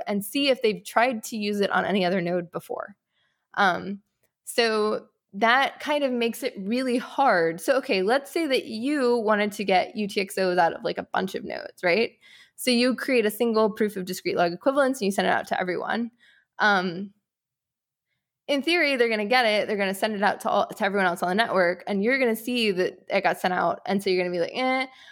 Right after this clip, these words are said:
okay, so I see you wanna open a channel. That's great.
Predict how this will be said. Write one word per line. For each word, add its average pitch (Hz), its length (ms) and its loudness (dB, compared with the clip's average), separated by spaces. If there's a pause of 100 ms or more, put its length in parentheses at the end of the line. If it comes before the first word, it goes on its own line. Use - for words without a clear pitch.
(200)
okay, 208 500 0
so 285 500 0 (520)
I 349 140 2
see 339 160 0
you 302 100 2
wanna 269 140 2
open 208 220 0
a 196 80 2
channel. 196 460 -2
That's 254 280 0
great. 233 460 0